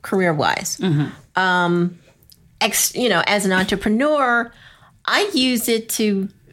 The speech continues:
Speaker 1: to keep track of where I am in my development.
Speaker 2: Okay.
Speaker 1: And, and I do that on a number of levels. Like, I have one mentor that we just, it's really more about a personal development.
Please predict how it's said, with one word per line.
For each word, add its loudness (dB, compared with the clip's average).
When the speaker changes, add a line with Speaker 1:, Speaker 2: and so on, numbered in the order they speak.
Speaker 1:
to -2
keep -2
track 2
of 2
where 0
I 0
am -2
in 0
my 0
development. -4
Speaker 2:
Okay. -2
Speaker 1:
And, -4
and 0
I 0
do -2
that 0
on 0
a -2
number 0
of -2
levels. -2
Like, -2
I 0
have -2
one 0
mentor 0
that 2
we 4
just, 0
it's 0
really -2
more 0
about -2
a -18
personal -2
development. 0